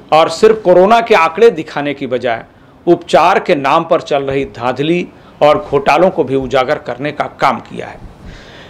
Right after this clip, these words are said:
एक प्रहरी के तौर पर हमने आम जनों की पीड़ा को आवाज़ दी और प्रशासनिक और सामाजिक खामियों को बिना डरे दिखाने की कोशिश की। यह सब आप लाखों दर्शकों और सहयोगियों की बदौलत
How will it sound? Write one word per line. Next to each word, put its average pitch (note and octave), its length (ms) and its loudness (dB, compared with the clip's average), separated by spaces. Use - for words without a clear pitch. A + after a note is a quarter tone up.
एक A3+ 220 4
प्रहरी G#3 360 4
के C4 100 2
तौर D3 220 2
पर C3 340 -6
हमने F#3+ 240 2
आम F#3+ 340 0
जनों F3 260 0
की F3 160 -8
पीड़ा D3+ 340 0
को D3+ 180 -4
आवाज़ B2 420 2
दी D3 220 -14
और D#3 140 4
प्रशासनिक F#3 720 -2
और D#3 120 4
सामाजिक D3+ 640 -2
खामियों C#3 420 -8
को C#3+ 200 -10
बिना C#3+ 340 -4
डरे C3 280 -2
दिखाने C3+ 480 -6
की C3+ 140 -10
कोशिश D#3 440 -10
की। - 220 -18
यह A3 160 6
सब A3 400 0
आप F3+ 240 2
लाखों E3 440 0
दर्शकों E3+ 520 -2
और D#3 140 4
सहयोगियों D3 600 0
की E3+ 160 -4
बदौलत C#3 500 2